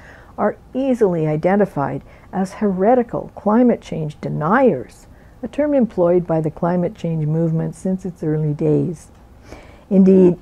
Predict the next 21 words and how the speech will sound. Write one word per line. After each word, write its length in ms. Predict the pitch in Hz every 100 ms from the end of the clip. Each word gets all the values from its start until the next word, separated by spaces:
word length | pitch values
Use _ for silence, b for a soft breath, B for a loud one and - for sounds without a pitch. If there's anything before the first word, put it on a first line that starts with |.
| -
<clears throat> 300 | 185 214 -
in 580 | 226 254 214 156 147 165
two 180 | 160 185
thousand 480 | - 170 165 160 156
five, 560 | 226 247 196 151 165 - B B B B
James 460 | - 196 196 180 -
Hogan 580 | - 196 214 170 139 -
of 160 | 156 151
Desmogblog 840 | 160 - 170 185 220 175 139 139
stated, 580 | - - 143 147 139 147 - - B B B
"These 260 | - 254 262
are 80 | 247
not 260 | 196 185
debunkers 720 | - 156 160 170 160 147 151
testing 400 | - 202 - 175
outright 500 | 170 160 156 160 160 - 165
outrageous 720 | 160 156 165 170 170 156 -
claims 480 | - 175 196 170 156
with 160 | 151
scientific 580 | - 175 175 170 165 156
rigor. 480 | 139 151 175 285 330